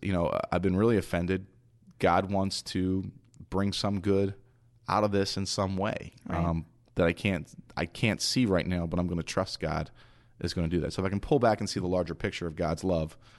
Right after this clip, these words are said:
Speaker 2: Right.
Speaker 1: that's one way.
Speaker 2: Especially in, in a church that's rebuilding, I feel like there's seasons of being <laughs> offended too.
Speaker 1: Right.
Speaker 2: And so you really need to pull back and think, "Okay, God is doing something here. God is working here because I'm being offended every day." I mean, I've been in seasons like that.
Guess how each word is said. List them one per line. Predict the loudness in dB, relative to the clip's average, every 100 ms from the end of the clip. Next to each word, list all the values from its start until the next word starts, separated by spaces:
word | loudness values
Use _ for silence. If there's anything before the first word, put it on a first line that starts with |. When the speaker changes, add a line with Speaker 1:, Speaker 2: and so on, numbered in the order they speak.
| -6
Speaker 2:
Right. | -2 -2 -4 -12 -6
Speaker 1:
that's | -4 0
one | 2
way. | 2
Speaker 2:
Especially | 2 2 2
in, | 0
in | -2 -2 0
a | 0 -4
church | -2 -2 0
that's | -2 -2
rebuilding, | -2 0 2 2 2 0
I | -4
feel | -4 -4
like | -4
there's | -6 -10
seasons | -2 2 4 2 -4 -8 -14 -10
of | -8 -4
being | -4 -4
<laughs> | -8
offended | -8 -4 -2 -4 -2
too. | 0 2 2
Speaker 1:
Right. | -2
Speaker 2:
And | -6 -12 -20 -6
so | -2
you | 0 0
really | 2 4 4 2
need | 0
to | -4
pull | -4 -2
back | 0 0 0
and | -4 -6
think, | -4 -2
"Okay, | 0 0
God | 2 0 0
is | -2 -6 -16 -2
doing | -2 0 -4
something | -6 -6 -8
here. | -4 -4
God | 0 0
is | 0
working | -4 -2 0 -2 -6 -8
here | -6 -6 -6 -8 -10 -20 -20 -16 -6
because | 0
I'm | 0 0
being | -2 -4
offended | -4 -4 -2 -4
every | -4 -2
day." | -2 0 -2 -4
I |
mean, | -2 -2
I've | 0
been | -2
in | -4
seasons | -8 -10 -10 -6
like | -6 -6
that. | -8 -8 -8